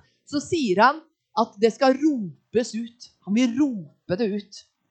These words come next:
Det er Jesus sin programerklæring. Det definerer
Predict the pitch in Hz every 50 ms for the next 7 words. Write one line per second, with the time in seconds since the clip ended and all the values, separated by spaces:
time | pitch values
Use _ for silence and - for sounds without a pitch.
0 | _ _ _ _ _ - 277 311 247 294 339 294 233 - - 240 214 277 269 269
1 | - - 339 262 233 220 208 175 165 160 170 196 208 220 226 - 269 240 240 330
2 | 349 285 247 269 214 285 277 - - 320 302 269 233 208 196 185 175 170 170 175
3 | 190 202 294 320 -